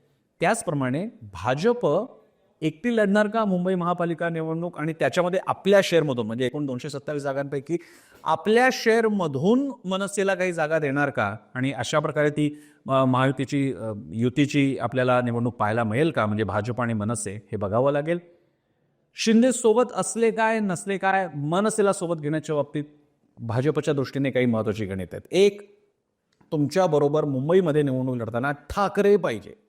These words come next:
तुमच्याबरोबर ठाकरे पाहिजे, तर ते ठाकरे आले, राज ठाकरे. दुसरी गोष्ट, आता हा हायपोथेसिस आहे की राज ठाकरेंच्या,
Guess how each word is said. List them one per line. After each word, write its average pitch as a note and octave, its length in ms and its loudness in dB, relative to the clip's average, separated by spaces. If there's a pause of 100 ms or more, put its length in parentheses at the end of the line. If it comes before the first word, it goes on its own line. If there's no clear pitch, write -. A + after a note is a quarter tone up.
तुमच्याबरोबर D3+ 540 2
ठाकरे C3 460 -2
पाहिजे, - 300 -10 (640)
तर D3 100 -8
ते E3+ 80 4
ठाकरे C3+ 380 0
आले, B2 220 4
राज A#2 160 2 (120)
ठाकरे. A#2 280 -8 (400)
दुसरी F#3+ 360 4
गोष्ट, F3+ 320 4 (920)
आता D3+ 220 2
हा E3+ 320 2
हायपोथेसिस C#3 720 -2
आहे - 100 -20 (680)
की G3 180 4
राज D#3+ 300 2 (160)
ठाकरेंच्या, F#3 880 -2